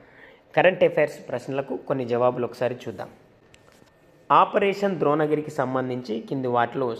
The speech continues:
సరైన వాక్యాలు తెలపండి. ఇది జాతీయ భౌగోళిక విధానం రెండు వేల ఇరవై రెండులో ఒక పైలట్ ప్రాజెక్ట్. ఇది భారత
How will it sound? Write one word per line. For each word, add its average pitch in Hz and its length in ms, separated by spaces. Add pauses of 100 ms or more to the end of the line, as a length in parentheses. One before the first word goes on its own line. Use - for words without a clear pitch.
సరైన 165 420
వాక్యాలు 143 420
తెలపండి. 107 400 (760)
ఇది 208 200 (200)
జాతీయ 156 440
భౌగోళిక 147 400 (100)
విధానం 139 300 (100)
రెండు 123 180
వేల 135 180
ఇరవై 127 200
రెండులో 127 300
ఒక 120 220
పైలట్ 113 400
ప్రాజెక్ట్. 127 340 (800)
ఇది 190 200 (120)
భారత 160 200